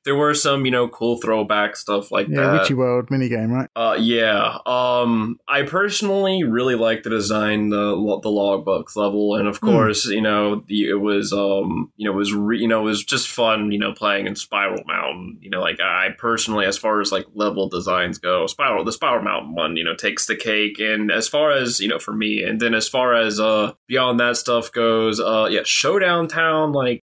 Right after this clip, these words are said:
Speaker 1: man, like, I don't know, like, were they trying to make a message about cops or something? Because, like, that's, like, I think the
Speaker 2: <laughs>
Speaker 1: only enemy, like, I can think of, you know, in that game where, like, you
Speaker 2: Yeah.
Speaker 1: just full blown just, like, kill them, like, when you just, like, okay,
Speaker 2: <laughs> Yeah.
Speaker 1: you know, it's like,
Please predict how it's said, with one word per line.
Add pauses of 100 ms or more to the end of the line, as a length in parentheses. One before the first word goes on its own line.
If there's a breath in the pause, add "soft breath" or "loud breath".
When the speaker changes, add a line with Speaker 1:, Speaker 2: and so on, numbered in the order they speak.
Speaker 1:
man,
like,
I
don't
know,
like,
were
they
trying
to
make
a
message
about
cops
or
something?
Because,
like,
that's,
like,
I
think
the
Speaker 2:
<laughs>
Speaker 1:
only
enemy,
like,
I
can
think
of,
you
know,
in
that
game
where,
like,
you
Speaker 2:
Yeah.
Speaker 1:
just
full
blown
just,
like,
kill
them,
like,
when
you
just,
like,
okay,
Speaker 2:
<laughs>
Yeah.
Speaker 1:
you
know,
it's
like,